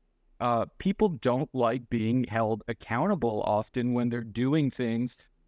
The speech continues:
uh, that they probably shouldn't be doing. So that's understandable. But what's not understandable to me is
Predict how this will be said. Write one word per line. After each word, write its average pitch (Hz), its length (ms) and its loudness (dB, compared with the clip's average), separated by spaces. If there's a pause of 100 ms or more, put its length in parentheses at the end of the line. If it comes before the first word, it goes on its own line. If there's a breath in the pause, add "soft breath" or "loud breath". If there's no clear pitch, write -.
uh, 120 280 0
that - 180 0
they 156 100 2
probably 156 400 2
shouldn't 117 540 -2
be 117 120 4
doing. 107 540 0
So 110 380 -2 (800)
that's 160 260 4
understandable. 110 840 2
But 98 180 -2
what's 135 280 0
not 127 280 4
understandable 113 720 0
to - 160 -2
me 113 320 2
is 104 500 -2